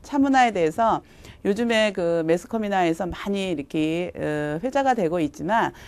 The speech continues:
대부분 차 문화 하면은 차를 잘 다려서 마시는 거,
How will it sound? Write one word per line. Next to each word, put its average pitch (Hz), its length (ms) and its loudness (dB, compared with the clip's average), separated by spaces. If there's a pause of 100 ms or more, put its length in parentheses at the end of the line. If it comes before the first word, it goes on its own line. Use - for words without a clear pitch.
(140)
대부분 202 380 -4
차 311 200 -4
문화 277 240 4
하면은 214 420 -4
차를 294 320 -4
잘 185 300 -4
다려서 170 800 0
마시는 170 520 0
거, 143 240 -8